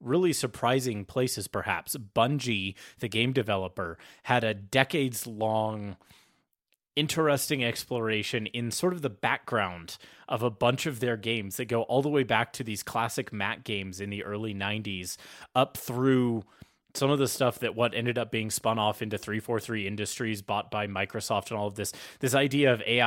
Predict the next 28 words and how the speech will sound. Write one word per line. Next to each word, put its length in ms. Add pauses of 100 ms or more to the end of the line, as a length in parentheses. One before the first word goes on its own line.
Is 100
going 300
rampant, 560
and 140
that 100
basically 400
every 240
A 140
I 160
has 200
a 60
seven-year 360
lifespan, 500
and 100
after 220
that, 240
it's 160
going 220
to 60
turn 220
on 140
you 220
and 120
try 140
and 100
destroy 340
all 140
life. 300